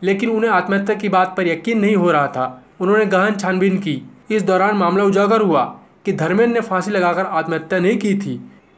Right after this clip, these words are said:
उसकी पत्नी ने नाबालिग बेटी के साथ मिलकर पति का स्कार्फ से गला घोंटकर मार डाला।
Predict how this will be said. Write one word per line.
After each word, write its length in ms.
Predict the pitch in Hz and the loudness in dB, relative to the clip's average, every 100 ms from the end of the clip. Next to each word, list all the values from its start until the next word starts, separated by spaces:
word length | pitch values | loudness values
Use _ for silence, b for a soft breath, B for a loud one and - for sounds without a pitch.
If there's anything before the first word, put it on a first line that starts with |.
| B - | B -12
उसकी 220 | 196 247 | -6 -4
पत्नी 320 | - 202 240 | -2 0 2
ने 160 | 226 233 | 2 2
नाबालिग 460 | 202 175 190 226 | 0 0 2 0
बेटी 220 | 185 185 190 | 2 0 0
के 100 | 196 | 0
साथ 240 | 185 185 | 0 0
मिलकर 320 | 208 214 226 247 - | -2 0 -2 -2 -4
पति 200 | 180 214 | -4 -2
का 140 | 208 | -2
स्कार्फ 400 | 202 - 202 208 | -2 -2 0 0
से 120 | - | -2
गला 180 | 175 175 | -2 -2
घोंटकर 420 | 156 202 226 202 | 2 0 2 -2
मार 220 | 151 147 | 0 0
डाला। 300 | 135 127 127 | 0 0 -2